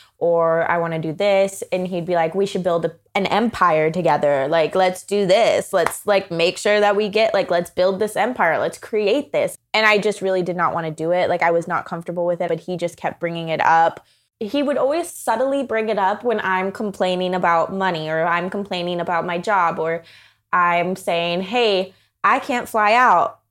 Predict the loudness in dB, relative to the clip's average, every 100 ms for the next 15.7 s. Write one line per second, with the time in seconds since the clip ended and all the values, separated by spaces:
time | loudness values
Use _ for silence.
0 | -4 -2 0 2 2 2 2 4 4 0
1 | 0 0 2 0 -2 0 -2 0 0 -2
2 | -2 -2 -2 -4 -4 -2 -2 -2 -4 -4
3 | -10 _ _ 0 2 2 0 0 0 0
4 | 0 0 0 0 0 0 -2 -2 -2 -2
5 | -2 -2 -2 -2 -2 2 0 0 -6 -2
6 | 2 2 0 -12 -20 -8 -2 0 2 2
7 | 2 2 0 0 2 4 2 2 0 2
8 | 0 -4 -2 0 2 0 -4 -6 -4 -2
9 | -4 -4 -4 -4 -2 -2 -2 -6 -6 -6
10 | -6 -4 -4 -4 -4 0 0 0 -4 -6
11 | -4 -2 0 2 2 2 2 0 -4 -2
12 | -2 -4 _ -2 -2 0 -4 -6 -8 -4
13 | 2 4 2 0 0 0 2 2 2 0
14 | -6 -6 -6 -4 -4 -6 -4 -2 0 2
15 | 2 0 -2 -4 -2 -2